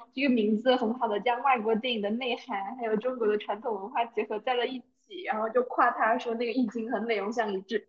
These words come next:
好，写了篇论文来着，我没有仔细看。然后后面又就是有一些就是做那种外文翻译的人会去研究这个，然后赵立坚就说什么这个名字彰显了，呃，什么中国文字的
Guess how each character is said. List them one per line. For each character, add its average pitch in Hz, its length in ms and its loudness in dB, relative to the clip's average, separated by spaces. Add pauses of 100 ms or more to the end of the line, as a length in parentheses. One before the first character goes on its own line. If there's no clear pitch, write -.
(220)
好， 226 180 6
写 240 100 0
了 208 140 4
篇 240 120 4
论 240 160 2
文 190 120 0
来 147 200 -4
着， 185 140 -2
我 185 60 4
没 190 100 -4
有 202 80 2
仔 208 160 -4
细 214 160 -6
看。 196 300 -8 (320)
然 247 180 2
后 277 220 8 (300)
后 415 220 4
面 381 220 4
又 294 340 8
就 302 160 4
是 302 240 0 (200)
有 226 120 10
一 240 120 6
些 359 320 6
就 370 160 2
是 330 200 2
做 302 260 4
那 294 100 0
种 240 120 4
外 269 200 8
文 240 160 6
翻 277 180 4
译 311 100 2
的 220 120 2
人 190 200 -2
会 240 140 2
去 233 140 -2
研 190 180 0
究 220 180 4
这 208 260 4
个， 190 240 -6
然 196 120 -2
后 285 100 0
赵 302 140 4
立 302 160 2
坚 285 220 0
就 294 160 2
说 262 220 2
什 294 60 -4
么 196 200 -4
这 247 160 0
个 247 60 2
名 196 280 0
字 220 180 -2
彰 233 280 0
显 175 200 -8
了， 175 280 -4 (280)
呃， 185 280 2
什 226 60 -2
么 180 300 -4 (240)
中 262 220 6
国 214 220 10
文 208 260 8
字 240 140 -4
的 202 640 6